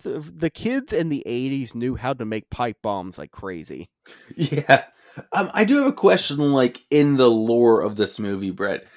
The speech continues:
Speaker 2: If
Speaker 1: Yeah.
Speaker 2: he woulda killed her here, would he remain in, like, real world?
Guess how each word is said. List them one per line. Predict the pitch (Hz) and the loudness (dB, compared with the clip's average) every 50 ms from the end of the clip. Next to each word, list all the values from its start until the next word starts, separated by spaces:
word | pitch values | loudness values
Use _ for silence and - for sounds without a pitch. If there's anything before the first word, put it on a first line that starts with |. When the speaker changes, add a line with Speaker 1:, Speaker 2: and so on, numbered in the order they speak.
| - - - _ _ | -20 -20 -20 _ _
Speaker 2:
If | 151 143 | 0 0
Speaker 1:
Yeah. | 123 104 | 2 0
Speaker 2:
he | 202 240 | 2 2
woulda | 240 214 214 196 185 | 4 4 4 4 4
killed | - - - 135 127 135 | 2 2 0 2 2 4
her | 143 175 165 | 4 2 2
here, | 170 190 202 202 185 | 4 4 4 4 4
would | 143 135 127 | 2 0 -2
he | - - 156 175 175 | -2 -4 -4 -2 2
remain | 170 165 143 127 110 120 120 135 147 156 | 2 2 2 2 0 -2 -2 -2 -2 -4
in, | 135 - 117 127 120 | -4 -6 -4 -4 -2
like, | 113 113 104 - | -2 -4 -4 -6
real | 101 107 107 110 110 | -6 -2 0 0 2
world? | 123 135 139 143 151 170 190 190 | 2 2 2 2 0 0 -2 -8